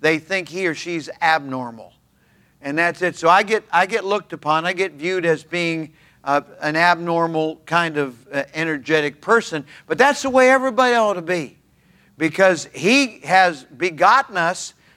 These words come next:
We read it in First Peter chapter one. To what kind of a hope? A dull, boring hope?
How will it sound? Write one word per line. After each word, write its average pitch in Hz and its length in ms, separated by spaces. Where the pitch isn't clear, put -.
We 170 120
read 220 240
it 226 180
in 170 180
First 190 320
Peter 208 260
chapter 185 420
one. 196 340
To 180 80
what 240 240
kind 240 240
of 220 60
a 220 80
hope? 226 380
A 147 60
dull, 180 400
boring 202 460
hope? 208 340